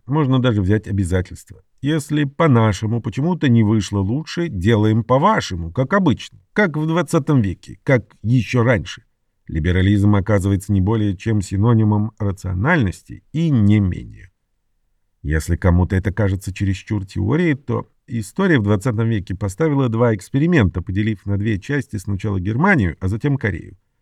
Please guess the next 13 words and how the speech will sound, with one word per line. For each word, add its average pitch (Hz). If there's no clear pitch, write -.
В 92
одной 107
части, 131
как -
известно, 120
строили 104
капитализм, 143
в 101
другой — 113
социализм. 65
База 98
была 110
одна. 139